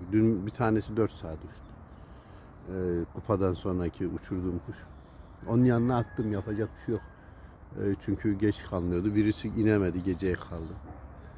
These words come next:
Yeni bir yavru, perçemli kirli. Karanlıkta düştü şu arka tarafa bir yere.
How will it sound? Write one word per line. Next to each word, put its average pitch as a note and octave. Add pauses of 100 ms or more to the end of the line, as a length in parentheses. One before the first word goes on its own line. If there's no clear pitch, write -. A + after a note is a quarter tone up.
(220)
Yeni F2+
bir F#2+
yavru, E2+ (220)
perçemli F2+
kirli. F#2 (2250)
Karanlıkta F#2+
düştü G#2
şu G2+
arka F#2+
tarafa F#2
bir F#2+
yere. F#2